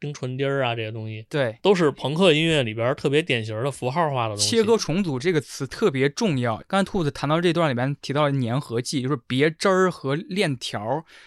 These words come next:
Speaker 2: 代表的是一种朋克的设计思路。
Speaker 1: 对。
Speaker 2: 大家可以现在去看那个性手枪的那个专辑嘛，《上帝保佑女王》，就把一个女王头像，可能从报纸或者是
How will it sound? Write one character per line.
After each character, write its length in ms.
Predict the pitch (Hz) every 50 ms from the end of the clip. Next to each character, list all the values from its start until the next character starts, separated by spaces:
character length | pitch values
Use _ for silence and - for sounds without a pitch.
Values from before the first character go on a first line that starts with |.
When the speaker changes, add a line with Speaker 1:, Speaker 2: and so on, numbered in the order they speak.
| - -
Speaker 2:
代 160 | - 226 196
表 180 | 160 135 107 101
的 60 | 110
是 180 | - - 175 165
一 40 |
种 180 | 139 131 110 110
朋 280 | - - - 113 123 139
克 280 | - - - 196 160 143
的 440 | 127 117 104 90 71 69 52 - - - - -
设 280 | - - - - 226 170
计 120 | 131 127
思 360 | 120 - - - - 214 202 214
路。 240 | 214 208 151 - - - - - - - -
Speaker 1:
对。 100 | - 175
Speaker 2:
大 60 | 196
家 100 | 214 220
可 240 | 214 - - - 262
以 60 | 208
现 160 | 160 - 220 220
在 160 | 220 208 180
去 240 | - - - 196 -
看 340 | - - - 226 196 170
那 160 | 170 165 156 135
个 360 | 120 127 120 117 - 117 117
性 200 | - - 214 175
手 140 | 151 123 117
枪 260 | - - 175 180 185
的 60 | 180
那 100 | 180 185
个 80 | 165 147
专 240 | - - 185 190
辑 200 | 180 - - 113
嘛， 100 | 120 135 -
《上 220 | - 202 175 156
帝 100 | 165 170
保 200 | 135 - 117 104
佑 120 | 117 139 147
女 140 | 135 117
王》， 140 | 110 90 - -
就 80 | - 208
把 240 | 160 165 139 143
一 80 | 151 147
个 140 | 160 202 202
女 200 | 185 160 143 139
王 260 | 123 123 135 160 175
头 320 | - - - 135 123 165
像， 280 | 170 - 214 202 165 147
可 120 | - -
能 100 | 131 143
从 100 | 156 190 185
报 260 | - - 214 190 156
纸 160 | 135 120 120 127
或 160 | 147 160 127
者 60 | -
是 160 | - - 156